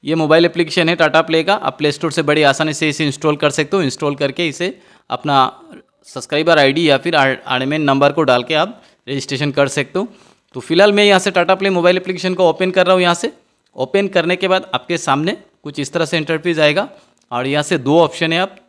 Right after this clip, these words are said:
चूज़ कर सकते हो। सबसे पहला यहाँ पर देखिए, मैनेज पैक एक ऑप्शन दिया हुआ है और एक ऊपर जो तीन लाइन वाला ऑप्शन दिया हुआ है,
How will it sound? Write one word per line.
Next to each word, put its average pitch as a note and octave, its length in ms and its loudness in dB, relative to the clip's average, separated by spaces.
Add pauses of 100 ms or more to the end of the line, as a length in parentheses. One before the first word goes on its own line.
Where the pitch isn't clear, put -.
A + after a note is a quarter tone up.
(180)
चूज़ C3+ 200 -10
कर D3+ 160 -4
सकते D3+ 300 -6
हो। A3+ 100 -6 (640)
सबसे G3+ 340 -2
पहला E3 260 4
यहाँ C#3 260 4
पर F3 120 2
देखिए, C3 260 -2
मैनेज D#3+ 360 0
पैक F#3+ 240 -2
एक F3+ 140 -2
ऑप्शन F3 340 -4
दिया D#3+ 180 4
हुआ D#3+ 200 4
है A#3+ 120 -4 (480)
और D3+ 200 0
एक E3+ 220 -4 (220)
ऊपर E3+ 300 -4
जो F3+ 140 -2
तीन F3 320 -2
लाइन D#3+ 220 2
वाला E3 220 4
ऑप्शन E3 280 -2
दिया C#3 180 2
हुआ C3+ 140 2
है, - 60 -2